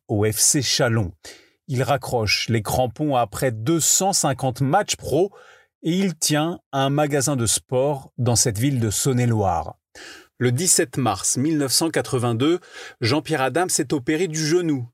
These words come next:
dans un hôpital à Lyon. Une opération a priori bénigne, au tendon, mais une erreur d'anesthésie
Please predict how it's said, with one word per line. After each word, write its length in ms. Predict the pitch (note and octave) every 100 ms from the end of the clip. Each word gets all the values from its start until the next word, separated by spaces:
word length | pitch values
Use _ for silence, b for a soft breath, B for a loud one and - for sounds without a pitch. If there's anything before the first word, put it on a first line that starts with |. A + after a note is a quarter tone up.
| -
dans 240 | A#2+ A2+
un 100 | C#3
hôpital 500 | D3 D#3 D#3 A#2 A2
à 60 | B2+
Lyon. 240 | A#2+ A2+ F#2 B B B B -
Une 140 | A#2+
opération 880 | A#2+ C3+ A2+ A#2+ - C3 A#2 G#2+ G#2 -
a 100 | A2
priori 420 | - B2+ A#2 A2
bénigne, 540 | G#2+ C3 D#3+ F#3+ F#3 - -
au 120 | A#2
tendon, 440 | - C#3+ C#3 F#3+ G#3+ B B B -
mais 160 | A#2
une 280 | A2 C#3 D#3
erreur 500 | G#3 F3 D3 B2 G2+
d'anesthésie 880 | G#2 D3+ D#3+ - D3 A#2+ C#3+ F3 F#3+